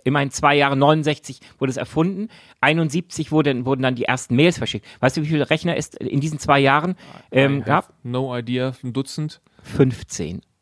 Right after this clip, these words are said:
Speaker 2: Naja,
Speaker 1: Also
Speaker 2: das war
Speaker 1: du la-,
Speaker 2: gar nicht
Speaker 1: du
Speaker 2: so
Speaker 1: lagst
Speaker 2: schlecht.
Speaker 1: se-, sehr nah dran. Gerade mal fünfzehn Knoten. Also, äh, es ist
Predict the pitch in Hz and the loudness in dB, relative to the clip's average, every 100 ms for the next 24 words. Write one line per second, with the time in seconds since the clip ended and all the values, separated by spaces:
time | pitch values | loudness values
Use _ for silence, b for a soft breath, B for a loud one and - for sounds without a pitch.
0 | _ 135 107 101 _ _ 113 120 113 135 | _ -16 -16 -18 _ _ 0 0 4 4
1 | 127 131 147 147 - 131 - 117 135 131 | 4 4 2 2 0 -2 0 2 2 2
2 | 127 113 123 160 b b 143 147 147 143 | 0 0 -2 -4 b b 0 2 2 0
3 | - - 208 - - 156 151 147 143 - | 0 2 2 0 -6 -8 -4 -2 -2 -2
4 | 123 B B B - 139 156 147 - 135 | -8 B B B 2 4 4 4 4 4
5 | 135 127 - _ _ _ _ _ _ _ | 4 2 -4 _ _ _ _ _ _ _
6 | _ - B B 98 - - - | _ -20 B B -14 -16 -16 -18